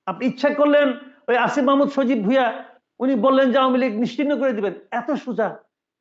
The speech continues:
অবাস্তব চিন্তা ভাবনা, বুঝে না আওয়ামী লীগ কি জিনিস। এটা উনি, আওয়ামী লীগের মতো দল, এত বড় দল, তারা সমস্ত ইনস্ট্রুমেন্ট তার পাশে ছিল, রাষ্ট্রের প্রত্যেকটা প্রতিষ্ঠান তার সঙ্গে ছিল।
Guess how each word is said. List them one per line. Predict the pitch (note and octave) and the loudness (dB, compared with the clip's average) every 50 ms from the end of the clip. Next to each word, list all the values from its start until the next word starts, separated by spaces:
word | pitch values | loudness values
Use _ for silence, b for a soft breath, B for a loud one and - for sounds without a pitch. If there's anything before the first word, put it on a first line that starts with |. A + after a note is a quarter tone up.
| _ _ _ _ _ - | _ _ _ _ _ -2
অবাস্তব | C4 C4 C#4 C4 - - - B3+ G3+ - | 0 0 0 0 0 -2 -4 -6 -4 -4
চিন্তা | A#3 A3 F3 - - | -4 -4 -4 -4 -4
ভাবনা, | A#2 D3+ C#3 C#3+ B2+ A#2 - _ _ _ _ - | -4 -6 -8 -8 -10 -12 -14 _ _ _ _ -10
বুঝে | D#3 D#3+ C4 A3+ C4+ C#4+ | -4 -2 0 2 2 2
না | C#4+ C4+ | 2 2
আওয়ামী | C4 B3+ B3 A#3 | 2 0 0 0
লীগ | B3 - | -2 -4
কি | - A#3 | -4 -6
জিনিস। | G3+ G3+ E3 D3 - - - _ _ _ _ _ - | -6 -6 -6 -8 -10 -14 -20 _ _ _ _ _ -2
এটা | B3 C4 G#3+ D#4+ E4+ | 0 0 2 2 2
উনি, | E4+ E4+ F4 E4+ C#4 F4 F4 - - _ _ _ _ - | 4 4 4 2 2 0 -4 -10 -18 _ _ _ _ 0
আওয়ামী | A3 C#4 D4 D4+ E4 | 2 4 4 4 4
লীগের | E4 D#4+ F4 F4+ E4+ | 4 4 4 4 4
মতো | E4 C4+ D4+ | 4 2 2
দল, | A3+ F#3+ A3+ A3 G3 E3+ D3 | 2 4 4 4 4 2 2
এত | - G#3+ A#3 - | 0 0 0 2
বড় | D4 C#4+ C4+ B3 G3 | 2 2 2 2 2
দল, | F#3+ F#3+ E3 C#3 A2+ - - _ - | 2 0 0 -2 -4 -8 -14 _ -4
তারা | C#4+ D4+ D#4 D#4 B3 | -2 0 0 0 0
সমস্ত | - - - D4+ E4 E4 D4+ A3+ - - - - | -2 -2 -2 -2 0 0 0 -2 -2 -6 -4 -2
ইনস্ট্রুমেন্ট | D4 C#4+ C4 B3 C#4 C4 G#3+ - - C#4+ C#4 C#4 C#4 B3+ A#3 | 0 0 0 -2 -4 -4 -6 -6 -6 -4 -4 -2 -2 -2 -4
তার | B3+ B3 A#3+ F#3 - - _ | -4 -4 -4 -6 -8 -10 _
পাশে | - A3+ G3+ F#3+ G#3 | -6 -6 -6 -6 -8
ছিল, | - G3+ F3 D3+ B2+ - - _ b b b b - | -8 -8 -8 -8 -8 -10 -14 _ b b b b -2
রাষ্ট্রের | F3+ A#3 A3 - - - C#4 C4+ C#4 | 0 0 0 0 0 0 0 2 2
প্রত্যেকটা | C#4 C4 C4+ - C#4+ C#4 - C4+ | 0 -2 0 -2 -4 -4 -4 -4
প্রতিষ্ঠান | - - C#4 - D4 B3+ - D4 D4 C4+ | -2 -2 0 0 0 0 0 0 0 0
তার | D4 C#4 B3+ G#3+ | 0 0 -2 -2
সঙ্গে | - - A#3 A3 G3 | -2 -4 -4 -4 -4
ছিল। | - - E3+ C#3+ | -4 -6 -8 -10